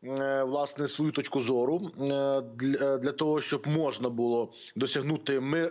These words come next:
мирного регулювання на умовах, е, тих, які виставляє Владимир Путін, е, уже протягом всі-, е, всього періоду повномасштабної агресії Росії проти України.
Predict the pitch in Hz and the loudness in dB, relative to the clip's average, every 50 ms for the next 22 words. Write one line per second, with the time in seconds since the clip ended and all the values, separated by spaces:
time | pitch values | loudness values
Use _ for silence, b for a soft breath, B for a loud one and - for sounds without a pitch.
0 | 147 139 131 151 170 - 123 135 135 131 131 127 127 131 143 143 147 139 135 131 | 0 -2 0 0 0 0 0 0 0 2 2 2 2 2 2 2 2 0 0 0
1 | 127 127 127 120 123 131 139 147 156 151 143 135 - 170 147 151 156 165 151 139 | -2 -2 -2 -2 -2 -2 0 0 0 0 -2 -2 -2 -2 -2 0 0 0 2 2
2 | 123 117 117 110 - - - B B B B B B B - 127 131 127 123 123 | 2 0 0 -2 -2 -6 -12 B B B B B B B -2 0 0 2 2 2
3 | 123 123 123 127 127 127 123 127 - _ _ _ - 170 170 160 - 139 131 127 | 2 2 2 2 2 0 0 -4 -10 _ _ _ -2 -2 -2 0 -2 -2 -4 -4
4 | - - 156 143 143 139 - - 143 135 139 143 135 131 123 123 120 117 131 135 | -2 -2 0 0 0 0 -2 -2 0 2 2 2 2 2 2 2 0 0 0 -2
5 | - 143 139 143 147 143 143 - 170 156 143 - 123 120 107 95 - B B B | -2 -2 0 0 0 -2 -2 -2 -2 -2 0 0 -2 -2 -2 -4 -8 B B B
6 | B B B B B 117 123 123 127 127 127 123 127 123 127 135 - 135 127 135 | B B B B B -4 -2 0 0 0 2 2 2 2 2 2 0 0 0 0
7 | 160 - - 170 156 - 143 131 127 127 127 120 101 - B B B B B - | 0 0 0 0 0 0 0 0 2 0 0 -2 -4 -8 B B B B B -6
8 | - - 147 160 151 151 143 139 131 - - - 170 160 151 - 151 151 156 147 | -4 -2 -2 0 0 2 2 0 0 0 0 0 2 2 2 0 0 2 4 4
9 | 135 131 120 127 127 131 127 127 131 131 131 127 - - 147 135 120 123 123 127 | 4 4 2 0 0 0 0 0 0 0 -2 -2 0 0 0 0 0 -2 0 0
10 | 131 127 123 135 135 123 - - 127 127 127 127 123 - - 139 123 120 - 143 | 0 2 2 0 0 -2 -2 -2 0 0 0 0 0 0 0 0 0 0 0 -2
11 | 143 - 143 - 165 - - 170 170 156 139 123 117 113 139 156 | -2 -2 -2 -2 -2 -2 0 2 2 2 2 0 0 0 0 -2